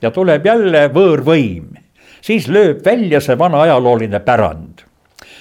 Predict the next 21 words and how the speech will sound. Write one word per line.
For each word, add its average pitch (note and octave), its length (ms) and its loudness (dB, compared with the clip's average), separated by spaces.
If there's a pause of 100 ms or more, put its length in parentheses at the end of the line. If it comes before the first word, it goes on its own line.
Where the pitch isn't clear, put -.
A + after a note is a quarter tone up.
(240)
Ja A2 100 -2
nüüd A#3+ 180 -2
see F#3+ 160 0
ajalooline E3 540 0
pärand D#3 580 -2 (440)
koosneb E3+ 560 0
siis, D3 600 -4
äh, C3+ 140 2 (960)
niisugusest D3+ 720 -4
elementidest C3+ 840 -4
nagu B2 500 -2 (380)
kindlasti C#3+ 1000 -4 (400)
hilisem D#3 640 0
mõisaaeg. G#2 1000 0 (560)
See - 100 -6
on F#2+ 80 -6
kaheksateist E3 680 -2
sajand E3+ 380 0
pärast D3+ 320 0
Roseni D3 540 -2
deklaratsiooni E3+ 960 0